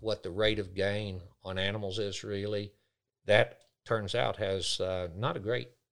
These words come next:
deal to do with profitability. Uh, it's really the output per acre that's determining the, uh, uh,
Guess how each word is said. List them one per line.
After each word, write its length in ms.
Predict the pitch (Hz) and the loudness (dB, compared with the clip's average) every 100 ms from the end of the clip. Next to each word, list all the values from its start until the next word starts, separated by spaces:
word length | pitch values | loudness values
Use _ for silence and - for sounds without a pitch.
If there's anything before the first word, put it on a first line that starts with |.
| _ _ | _ _
deal 300 | - 123 107 | -4 0 0
to 140 | 90 85 | -2 -10
do 260 | 95 104 | -8 -8
with 260 | 95 85 - _ _ - | -8 -10 -12 _ _ -4
profitability. 840 | 104 95 - 113 113 127 139 135 - _ _ _ _ _ _ _ - | -4 -2 -4 0 0 -2 -6 -8 -10 _ _ _ _ _ _ _ -6
Uh, 300 | 113 92 87 - | 0 0 0 0
it's 440 | 104 - - - - | 0 2 -2 -2 -4
really 320 | 110 127 135 | 2 4 4
the 220 | 101 98 - | 2 -4 0
output 560 | 104 110 - - 101 - | 0 0 -4 -6 -6 -6
per 240 | - 87 - | -8 -8 -2
acre 460 | 104 117 - - - _ _ _ _ _ _ _ _ - | 2 2 -2 -12 -14 _ _ _ _ _ _ _ _ -4
that's 360 | 98 92 - | 0 0 -2
determining 840 | 110 95 90 104 98 95 95 90 90 | -6 -6 -2 0 0 -2 -6 -8 -8
the, 360 | 90 87 87 85 | -8 -8 -8 -10
uh, 840 | 82 78 85 _ _ _ _ | -10 -14 -18 _ _ _ _
uh, 40 | 85 | -16